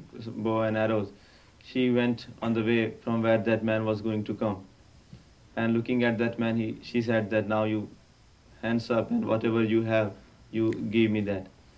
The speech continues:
And she told him even to take off the clothes. And when he was completely naked, after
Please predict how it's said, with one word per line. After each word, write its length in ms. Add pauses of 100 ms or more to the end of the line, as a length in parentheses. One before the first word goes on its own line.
(400)
And 180
she 180 (1600)
told 320
him 320 (340)
even 300
to 80
take 260
off 200
the 80
clothes. 420 (480)
And 160
when 240
he 100
was 200
completely 580
naked, 460
after 220